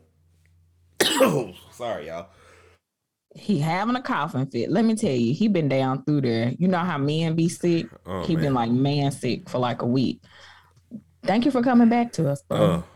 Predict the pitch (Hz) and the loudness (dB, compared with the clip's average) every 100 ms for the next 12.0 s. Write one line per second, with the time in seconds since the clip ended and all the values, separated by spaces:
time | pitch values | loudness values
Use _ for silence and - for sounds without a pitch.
0 | - - 98 98 80 73 69 69 - 90 | -20 -16 -6 -2 -2 -6 -10 -14 -10 -8
1 | 95 87 82 82 87 _ _ _ _ _ | -6 -6 -10 -12 -20 _ _ _ _ _
2 | _ _ _ 92 107 98 92 - _ _ | _ _ _ -2 2 4 2 -8 _ _
3 | _ _ _ _ _ _ _ _ _ _ | _ _ _ _ _ _ _ _ _ _
4 | _ - - - 73 71 78 73 - 85 | _ -20 -20 -20 -20 -20 -18 -16 -12 -10
5 | 110 85 85 82 90 87 78 76 76 80 | -10 -14 -14 -10 -10 -10 -12 -14 -16 -18
6 | - 76 73 76 - _ - - 87 101 | -18 -16 -14 -16 -18 _ -20 -20 -6 0
7 | 101 - 92 87 92 104 101 90 85 - | 0 -2 -8 -6 -4 -2 0 -2 -4 -12
8 | _ _ 87 82 85 - _ - 104 95 | _ _ -14 -14 -16 -20 _ -8 -8 -8
9 | 92 87 78 - - 107 135 - 90 349 | -12 -12 -14 -18 -6 -4 -4 -4 0 0
10 | 381 - - - 208 226 240 202 180 175 | 2 0 0 0 0 2 2 2 2 2
11 | 170 170 175 170 165 160 151 151 143 | 2 0 -2 -2 0 0 0 0 -2